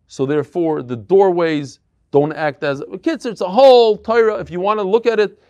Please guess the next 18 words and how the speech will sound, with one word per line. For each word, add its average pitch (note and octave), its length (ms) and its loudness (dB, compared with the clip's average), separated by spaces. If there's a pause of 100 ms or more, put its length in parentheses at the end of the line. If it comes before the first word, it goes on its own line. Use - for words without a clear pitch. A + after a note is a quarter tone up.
(160)
he F3+ 220 -8
wrote G#3 220 2
a F3+ 40 4
whole G3 160 2
shtick F3+ 220 -8
of E3 80 -10
Torah A3+ 180 2
about G3+ 260 0
it F#3+ 200 -6
in E3 240 -6
Or G3 240 -2
HaMerkaz D#3 880 -6 (260)
newsletter F3+ 540 2
that's C#3+ 160 -8
coming E3 240 -4
out C#3 300 -2 (360)
this C3 500 -4 (180)
Friday. G#2+ 420 -6